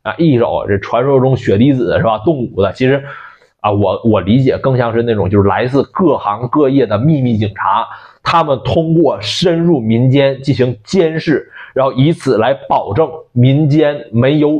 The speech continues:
舆论的指责，对吧？另一手就是文的，就是出版《大义觉迷录》。那么《大义觉迷录》呢，这是雍正皇帝百忙之中抽出来时间，对当时社会上的一些反动言论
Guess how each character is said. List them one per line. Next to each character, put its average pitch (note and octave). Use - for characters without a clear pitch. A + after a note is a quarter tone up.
舆 A2
论 D3+
的 B2
指 A#2+
责， G#2+
对 A2+
吧？ G2
另 F#3+
一 D3
手 G#2+
就 A2
是 A2
文 A2
的， C3
就 A#2+
是 A#2+
出 D3
版 G2
《大 B2+
义 B2+
觉 A2
迷 A#2+
录》。 D3
那 G3+
么 F#3+
《大 F#3
义 C#3+
觉 D3+
迷 D#3+
录》 F#3
呢， A2+
这 B2
是 A2+
雍 D#3+
正 D#3+
皇 A#2
帝 B2
百 G#2
忙 C3+
之 D3
中 C3+
抽 G3
出 E3
来 C3
时 A2+
间， A#2
对 G#3+
当 E3
时 B2
社 C3+
会 C#3
上 B2
的 C3
一 D3
些 C#3+
反 G#2
动 E3
言 G2+
论 A#2+